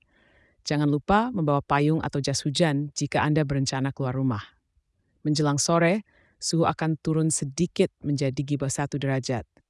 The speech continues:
Meski hujan masih akan turun, ini bisa menjadi saat yang tepat untuk menikmati secangkir kopi hangat sambil melihat hujan dari dalam rumah. Malam hari, suhu akan turun lagi menjadi sekitar dua puluh sembilan derajat.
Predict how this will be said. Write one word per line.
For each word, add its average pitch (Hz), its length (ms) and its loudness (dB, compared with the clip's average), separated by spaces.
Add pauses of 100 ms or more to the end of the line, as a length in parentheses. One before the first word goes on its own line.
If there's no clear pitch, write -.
(220)
Meski 185 320 2
hujan 180 320 6
masih 175 320 4
akan 147 160 -2
turun, 165 360 0 (200)
ini 175 160 2
bisa 170 240 0
menjadi 151 320 0
saat - 320 -2
yang 143 80 -4
tepat - 400 2 (160)
untuk 170 240 -2
menikmati 156 480 -2
secangkir 147 400 -2
kopi 139 320 -6
hangat 160 320 -2 (160)
sambil 156 400 0
melihat 147 400 0
hujan 147 400 0
dari 135 160 -2
dalam 127 320 -2
rumah. - 400 -6 (100)
Malam 143 320 2
hari, 160 560 0
suhu 185 400 2
akan 156 240 -2
turun 156 240 0
lagi 160 480 0
menjadi 143 320 -2
sekitar 156 480 -4
dua 147 160 -2
puluh 151 160 -6
sembilan 139 400 -2
derajat. 123 400 -4